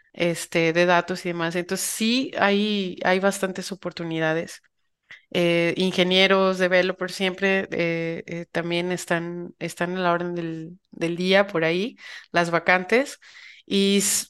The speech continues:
sobre todo en estos temas es en lo que más se va a requerir, eh, mano de obra para estar dando seguimiento, para estar dando soporte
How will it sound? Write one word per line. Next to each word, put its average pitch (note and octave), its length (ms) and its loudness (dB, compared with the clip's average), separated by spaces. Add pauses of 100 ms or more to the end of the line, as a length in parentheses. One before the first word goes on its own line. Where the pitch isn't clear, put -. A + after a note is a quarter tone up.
sobre G#3 260 2
todo A#3 220 4
en B3 100 2
estos A3+ 260 -6
temas G3 340 0
es G3+ 120 -2
en G3 100 0
lo F#3 100 -4
que F3+ 120 -2
más F#3+ 260 4
se G#3 80 -2
va G3 80 2
a - 40 4
requerir, F3 540 -6
eh, E3+ 180 -2
mano F3 260 -4
de F3 100 2
obra F#3 300 2
para E3+ 180 0
estar F3 340 -2
dando F3 500 -2 (480)
seguimiento, G3+ 960 4
para F3 160 2
estar F3 260 -4
dando F3 360 -2
soporte G#3+ 760 0